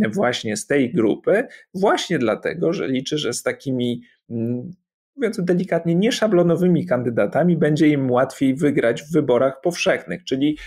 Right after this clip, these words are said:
Biden mówi: "Zobaczcie, ci ludzie grożą stabilności naszego kraju, mogą rozwalić system", a jednocześnie jego partia wydaje miliony dolarów na to, żeby pomóc im w kampaniach, bo liczy, że łatwiej ich będzie pokonać. No to jest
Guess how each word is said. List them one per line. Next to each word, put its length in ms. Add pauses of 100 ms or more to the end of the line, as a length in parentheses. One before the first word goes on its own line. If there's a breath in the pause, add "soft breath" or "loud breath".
(260 loud breath)
Biden 260
mówi: 580 (100)
"Zobaczcie, 460
ci 120
ludzie 440
grożą 420
stabilności 1000
naszego 380
kraju, 380
mogą 520 (100)
rozwalić 560
system", 400
a 60
jednocześnie 640
jego 220
partia 400
wydaje 320
miliony 480
dolarów 440
na 140
to, 120
żeby 220
pomóc 360
im 100
w 60
kampaniach, 500
bo 120
liczy, 280
że 120
łatwiej 420
ich 100
będzie 360 (380 loud breath)
pokonać. 480
No 100
to 100
jest 400